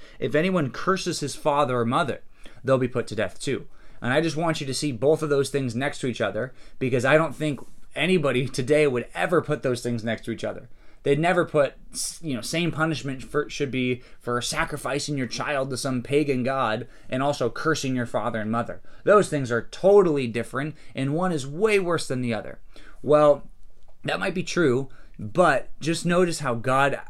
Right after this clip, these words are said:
says their punishment should be the same, because God hates it when we disrespect our parents.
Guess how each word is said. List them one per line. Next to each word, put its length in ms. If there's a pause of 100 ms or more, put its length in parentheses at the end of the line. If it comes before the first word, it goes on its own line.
(100)
says 400
their 260
punishment 540
should 300
be 100
the 100
same, 480 (380)
because 460
God 460 (200)
hates 420
it 200 (180)
when 240
we 180
disrespect 760
our 100
parents. 500